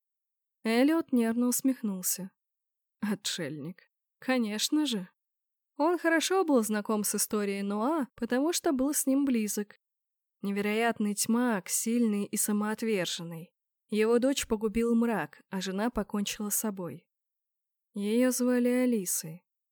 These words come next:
Какое интересное очередное совпадение». Эллиот положил снимок и растерянно опустился на кровать волчонка.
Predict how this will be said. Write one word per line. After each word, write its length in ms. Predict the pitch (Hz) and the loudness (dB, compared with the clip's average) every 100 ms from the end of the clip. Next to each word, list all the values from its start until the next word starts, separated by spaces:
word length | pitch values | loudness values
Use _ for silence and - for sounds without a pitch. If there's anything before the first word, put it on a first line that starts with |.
| _ _ _ _ _ | _ _ _ _ _
Какое 500 | - 240 285 254 202 | -6 -4 2 2 2
интересное 680 | 196 - 240 240 190 - 180 | -2 -2 0 0 -2 -6 -8
очередное 560 | 175 - 208 208 196 156 | -10 -8 -6 -4 -6 -6
совпадение». 880 | - 196 - 202 190 165 165 - - _ _ _ _ _ _ _ _ _ | -8 -10 -10 -10 -8 -10 -12 -16 -18 _ _ _ _ _ _ _ _ _
Эллиот 440 | 226 269 269 240 - | 4 6 6 4 0
положил 440 | 214 214 220 208 | -2 0 -2 -2
снимок 500 | - 233 277 320 - | -2 2 2 2 0
и 60 | 277 | 0
растерянно 680 | 247 - 233 262 294 311 | 0 0 0 0 0 0
опустился 600 | 302 269 - 214 220 - | -2 -2 -2 -2 -2 0
на 80 | 247 | -2
кровать 420 | 247 240 196 185 | -2 -4 -4 -4
волчонка. 720 | 208 208 - 165 160 - 170 | -6 -6 -6 -10 -10 -14 -18